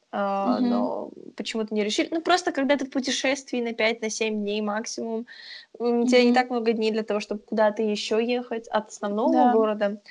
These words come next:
Speaker 2: Мгм.
Speaker 1: Хотя это мечта сделать прям тур по, по каким-то, по какой-то, не знаю, местности, по, по Европе или по какой-то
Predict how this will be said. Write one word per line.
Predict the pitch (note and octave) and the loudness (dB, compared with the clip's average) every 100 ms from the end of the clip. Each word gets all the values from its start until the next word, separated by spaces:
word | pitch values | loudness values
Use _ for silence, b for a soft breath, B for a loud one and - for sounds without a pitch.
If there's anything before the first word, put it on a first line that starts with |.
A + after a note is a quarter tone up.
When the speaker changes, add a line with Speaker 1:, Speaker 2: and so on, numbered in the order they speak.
| F#4 | -8
Speaker 2:
Мгм. | B3 B3+ | -4 0
Speaker 1:
Хотя | A#3+ A#3+ | 4 4
это | A#3+ A#3+ | 4 2
мечта | A3 - - A3+ G#3+ | -4 -4 -2 0 0
сделать | G#3 G3+ G3 | -2 -6 -6
прям | G#3 G3+ | -4 -6
тур | G3+ C4+ B3 A3+ - | -2 2 2 0 -4
по, | G#3 G3+ G#3+ G#3 b b b b - | -2 0 0 -4 b b b b -18
по | - | -12
каким-то, | G3+ A3 G3+ G3+ G3+ G#3 G#3 G#3 G#3+ | -8 -4 -4 -2 0 0 -2 -2 -6
по | A3 | -6
какой-то, | A3+ G#3+ G#3 | -4 -4 -4
не | G3+ - A3 G#3 | -8 -10 -12 -10
знаю, | G#3+ G#3 | -10 -4
местности, | A3+ B3 A#3 - - - | -4 -4 -8 -10 -14 -10
по, | - G#3+ | -6 -6
по | - G#3 | -4 -4
Европе | G#3 B3 B3+ - A#3+ A#3 A3+ | 2 2 2 -2 -2 -2 -2
или | G#3+ G3+ G3+ G3+ | -4 -4 -4 -6
по | - | -8
какой-то | G#3+ G3+ G3+ G3 - G3 G3 G3+ | -12 -8 -8 -6 -2 -2 -2 -6